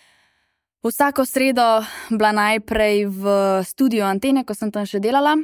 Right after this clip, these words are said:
In sva samo posnela eno zabavno pa eno narodno zabavno pesem, čisto kot tista, ki je bila nama kul. Um, pol pa so to ljudje ful zagrabili, ne, pač objavila sem na družbenih omrežjih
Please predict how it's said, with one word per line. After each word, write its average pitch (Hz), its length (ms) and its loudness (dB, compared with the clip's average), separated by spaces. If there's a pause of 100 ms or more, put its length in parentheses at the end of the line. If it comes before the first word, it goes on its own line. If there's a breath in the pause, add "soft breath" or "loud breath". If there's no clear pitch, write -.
(1500)
In 214 140 -2
sva 208 180 -4
samo 240 240 0
posnela 214 460 0
eno 202 220 -4
zabavno 233 420 2
pa 208 120 -2
eno 208 200 -4
narodno 196 320 0
zabavno 185 340 -2
pesem, 190 380 -6
čisto 359 280 0
kot 226 140 -2
tista, 269 240 0
ki 214 120 -2
je 202 60 2
bila 202 120 0
nama 196 200 -2
kul. 175 280 -4 (460 loud breath)
Um, 202 420 2 (240)
pol 226 180 0
pa 262 120 2
so 240 140 -4
to 254 140 0
ljudje 247 300 2
ful 262 160 2
zagrabili, 208 520 2
ne, 190 180 -4
pač - 220 -6
objavila 196 360 0
sem 196 140 -8
na 196 80 -6
družbenih 196 400 -6
omrežjih 254 580 0